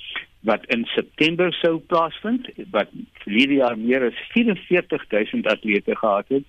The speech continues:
En dan, baie interessant, die Boston Marathon, die oudste in die wêreld, wat, eh,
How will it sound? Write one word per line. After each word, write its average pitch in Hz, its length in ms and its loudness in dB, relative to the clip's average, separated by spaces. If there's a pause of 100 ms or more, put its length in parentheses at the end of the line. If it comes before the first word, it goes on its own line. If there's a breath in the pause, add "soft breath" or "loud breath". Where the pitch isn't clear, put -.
(560 loud breath)
En 120 220 2
dan, 123 440 2 (480)
baie 147 320 2
interessant, 123 520 -2 (260 loud breath)
die 120 180 2 (140)
Boston 156 500 0
Marathon, 113 480 2
die 120 180 0
oudste 160 380 0
in 127 120 2
die 117 140 0
wêreld, 120 460 2 (480 loud breath)
wat, 107 320 0 (140)
eh, 113 180 0